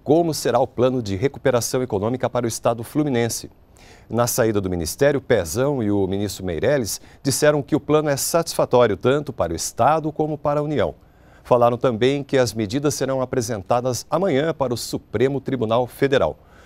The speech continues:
O grupo segue agora para o Palácio do Planalto para uma reunião com o presidente Michel Temer. Você acompanha mais informações ainda hoje no Repórter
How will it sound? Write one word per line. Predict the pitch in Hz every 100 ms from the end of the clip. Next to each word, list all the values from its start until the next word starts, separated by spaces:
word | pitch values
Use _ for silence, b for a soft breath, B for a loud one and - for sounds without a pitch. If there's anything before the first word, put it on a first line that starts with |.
| B B
O | 117 123
grupo | 123 131 160 151
segue | - 110 87 82
agora | 87 139
para | 117 110
o |
Palácio | - 107 110 117 110
do | 156
Planalto | 175 113 123 131 113
para | 98
uma | 98
reunião | 104 107 90 113
com | 120 113
o | 101
presidente | 123 120 104 117 117
Michel | 101 - 131
Temer. | 123 78 69 62 - B B B
Você | - 85
acompanha | 92 85 92 82
mais | 92 113
informações | 104 110 101 - 123 - -
ainda | 98 139 147
hoje | 98 113 127 123
no | 123
Repórter | 117 101 - 113 117 127